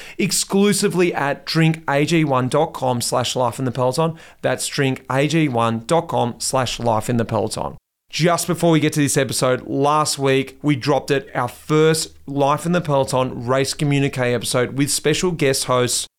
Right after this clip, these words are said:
Tom Southam and Luke Durbridge.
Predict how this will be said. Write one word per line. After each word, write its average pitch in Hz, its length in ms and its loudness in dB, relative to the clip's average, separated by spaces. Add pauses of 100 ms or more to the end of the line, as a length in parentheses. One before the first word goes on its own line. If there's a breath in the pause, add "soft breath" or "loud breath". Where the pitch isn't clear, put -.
(180)
Tom 139 300 0
Southam 127 460 0 (260 loud breath)
and 127 400 -2
Luke 123 320 0
Durbridge. - 520 -2